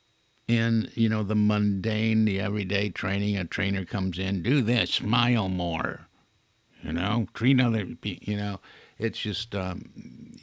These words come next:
it, it needs, it needed an overhaul from, from our point of view. And we needed to talk about some of these laws of infinite potential that I talk about on the show,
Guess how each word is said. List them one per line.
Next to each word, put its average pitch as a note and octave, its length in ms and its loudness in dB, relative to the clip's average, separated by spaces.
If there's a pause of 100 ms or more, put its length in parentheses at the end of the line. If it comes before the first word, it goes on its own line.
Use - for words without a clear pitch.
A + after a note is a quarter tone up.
(100)
it, - 160 -2
it - 180 0
needs, C#3+ 420 6
it - 140 -14
needed D3+ 460 8
an F#2+ 160 2
overhaul G2+ 720 2 (240)
from, E2 480 -4
from E2+ 200 -4
our F2 140 -2
point D#2+ 320 -6
of D2+ 100 -8
view. D#2 240 -6 (360)
And A2 200 4
we B2 120 6
needed D3+ 280 4
to C3 80 2
talk C3 300 0
about A#2 340 -2
some G#2 300 0
of F#2+ 140 -2
these G2 400 -2 (720)
laws A2 420 0
of F2+ 220 -2
infinite G#2+ 520 2
potential G#2 520 -4
that E2 160 -4
I E2+ 60 -2
talk F2 260 -4
about E2 240 -6
on D#2+ 140 -4
the D#2+ 60 -6
show, - 500 -4